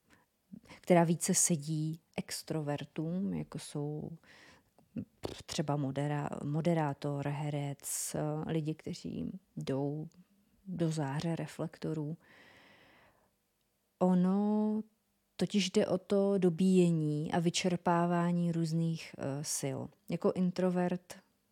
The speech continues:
po nějakém takovém výkonu, třeba náročné moderování, hodně styku s lidmi,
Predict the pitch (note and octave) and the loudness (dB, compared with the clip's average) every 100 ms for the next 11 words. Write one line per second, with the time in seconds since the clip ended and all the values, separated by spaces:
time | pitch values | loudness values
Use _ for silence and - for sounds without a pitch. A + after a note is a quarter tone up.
0 | _ _ _ _ _ _ _ _ F3 E3 | _ _ _ _ _ _ _ _ 2 4
1 | D#3 D#3 D#3+ D#3+ E3 D#3 - E3 D#3 D3+ | 4 2 0 -2 -4 -4 -4 -4 -2 -4
2 | D3 F#3+ G3 G3 G3 F#3+ E3+ E3 D#3 E3+ | -2 0 2 2 0 -2 -4 -2 0 0
3 | F3+ - F3+ F3 E3+ E3 E3 E3 D#3+ D#3+ | -2 -2 0 0 0 0 -2 -2 -4 -4
4 | D#3 D#3 D#3 D#3+ F3+ E3+ - E3+ - E3+ | -4 -4 -4 -2 -2 -2 -4 -6 -2 -2
5 | E3 E3 D3+ D#3 D3 D3+ | 0 -2 -2 -2 -2 -4